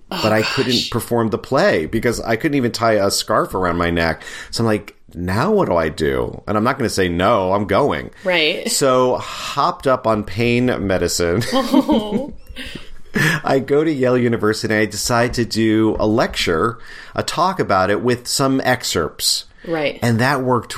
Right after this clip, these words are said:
Speaker 2: so well that I realized that's the way to present this,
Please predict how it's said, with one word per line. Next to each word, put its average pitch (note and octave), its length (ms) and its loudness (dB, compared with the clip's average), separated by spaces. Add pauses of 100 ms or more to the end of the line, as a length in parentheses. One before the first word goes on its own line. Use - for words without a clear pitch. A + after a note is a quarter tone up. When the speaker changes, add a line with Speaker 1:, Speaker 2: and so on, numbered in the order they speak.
(140)
Speaker 2:
so B2 440 2
well G2+ 600 2
that G2+ 140 -2
I G2+ 60 4
realized G2 540 2
that's G2+ 300 0
the G2+ 120 0
way F2 140 2
to E2 100 -2
present E2 520 -4
this, - 500 -2